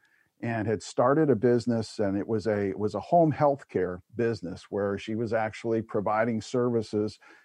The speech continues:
uh, to, uh, to the elderly in their homes.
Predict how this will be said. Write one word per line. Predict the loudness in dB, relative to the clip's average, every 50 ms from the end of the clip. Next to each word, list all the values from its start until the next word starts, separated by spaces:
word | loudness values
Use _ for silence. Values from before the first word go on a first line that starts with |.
| _ -8
uh, | -6 -4 -2 -2 -2 -2 -2 -4 -6
to, | 0 4 6 6 8 8 6 4 2 0
uh, | -4 -4 -4 -2 2
to | 2 4
the | 4 4 2 2
elderly | 2 2 4 4 2 2 2 2 0 0 0 -2 -2
in | -2 -2 -2
their | -2 -2 -2
homes. | -2 0 0 0 0 -2 -4 -6 -8 -12